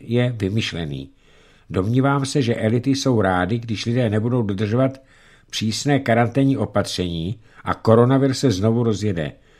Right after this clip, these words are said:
Mimochodem, všimli jste si, vy, vážení posluchači, jak rychle některé automobilky omezily provoz? Mám pocit, jako by čekali na nějaký podnět,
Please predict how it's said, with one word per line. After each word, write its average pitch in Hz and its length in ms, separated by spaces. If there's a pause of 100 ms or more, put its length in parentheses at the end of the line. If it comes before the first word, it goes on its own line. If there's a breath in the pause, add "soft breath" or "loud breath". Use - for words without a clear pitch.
(140 soft breath)
Mimochodem, 135 480
všimli 113 340
jste 143 200
si, 101 380 (200)
vy, 104 140
vážení 101 340
posluchači, 107 460
jak 104 220
rychle 107 500
některé 131 460
automobilky 117 800
omezily 120 640
provoz? 107 640 (160 soft breath)
Mám 98 220
pocit, - 420
jako 127 200
by 110 100
čekali 123 400
na 117 100
nějaký 110 380
podnět, 76 720